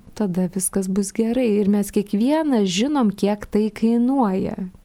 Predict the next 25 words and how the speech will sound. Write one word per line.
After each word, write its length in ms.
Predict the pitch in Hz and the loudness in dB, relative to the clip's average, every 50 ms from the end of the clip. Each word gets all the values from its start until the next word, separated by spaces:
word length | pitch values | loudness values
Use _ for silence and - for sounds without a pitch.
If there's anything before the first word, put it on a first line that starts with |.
| - - | -2 -2
Tai 80 | 214 208 208 | -2 -2 0
kainuoja 480 | - 226 214 196 196 208 214 214 208 196 | 0 0 2 2 2 2 2 2 2 2
maksimumą. 720 | 196 214 233 214 208 - - - 185 175 160 156 160 165 - _ _ _ _ _ _ - - | 2 2 2 0 0 -2 -2 -2 -2 -2 -2 -2 -4 -6 -8 _ _ _ _ _ _ -4 0
Bet 440 | 185 185 240 254 262 214 - - - - | 2 2 2 2 2 0 -2 -4 -4 -2
todėl 320 | 220 202 180 214 208 214 208 214 | 0 2 2 2 2 2 2 2
ir 60 | 208 202 | 2 2
buvo, 160 | 233 247 240 | 2 0 0
aš 80 | 226 220 | 0 0
manau, 240 | 208 202 208 208 | 2 2 2 2
visi 240 | 196 196 190 - 208 | 2 0 0 -2 -2
pranešimai 640 | - 208 202 190 202 202 - - 240 226 233 - - _ _ _ _ _ _ _ _ - | -2 0 0 0 0 0 0 0 0 2 2 0 -2 _ _ _ _ _ _ _ _ -6
susieti 680 | - - - 220 202 - - - 247 233 220 220 - | -4 -2 0 0 0 0 0 0 0 0 0 -2 -2
su 140 | 196 - 208 | -2 0 0
Dievu, 340 | 190 185 220 220 202 185 190 | 2 2 2 2 0 0 -2
su 120 | 190 - | -2 -2
šventu 380 | 202 - - 214 214 208 208 226 | -4 -2 0 0 0 2 0 0
raštu, 420 | 202 220 214 214 - - - 202 | 0 0 0 -2 -4 -2 -2 -2
su 180 | 190 - - 214 | -2 0 0 0
mišiom, 440 | 214 220 220 - - 220 196 185 196 | 0 0 0 -2 -2 -2 -2 -2 -2
susitaikinimo 960 | - 220 - - 220 214 - 226 214 208 196 202 208 202 190 185 185 190 196 | -2 -2 -2 -2 -2 -2 -2 0 0 0 0 0 0 2 2 2 2 2 0
sakramentu. 600 | - - 190 - 202 202 202 202 190 185 185 180 | 0 -2 0 0 2 2 2 2 2 0 0 0
Pavyzdžiui, 340 | 208 208 202 190 190 - | 0 0 2 2 0 0
„Atleisk 540 | 175 170 - 214 220 220 226 247 240 - - | -2 -2 -2 0 0 2 2 0 0 0 0
man, 340 | 214 214 208 208 208 208 190 | 0 2 2 2 2 2 2
Dieve, 400 | 185 185 185 202 214 226 269 | 2 2 2 2 2 0 0